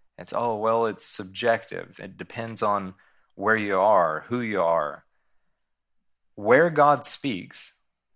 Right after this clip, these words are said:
we should stand firm. Where God doesn't speak,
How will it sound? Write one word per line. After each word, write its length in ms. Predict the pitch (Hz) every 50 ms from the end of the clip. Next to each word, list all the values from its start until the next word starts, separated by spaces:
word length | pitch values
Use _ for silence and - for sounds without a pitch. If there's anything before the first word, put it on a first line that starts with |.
| _ _ _ _ _ _ _ _ _ _ _ _ _ _ _
we 260 | - 98 104 123 135
should 260 | 131 - - 135 113 -
stand 340 | - - 120 110 107 101
firm. 460 | - - - 123 127 92 - - - _ _ _ _ _ _ _ _ _ _ _ _ _ _ _ _ _ _ _ _ _ _ _ _
Where 180 | - 110 117 127
God 300 | 127 131 123 117 104 92
doesn't 340 | 113 117 135 - 165 151 147
speak, 520 | - - - 151 165 185 170 - -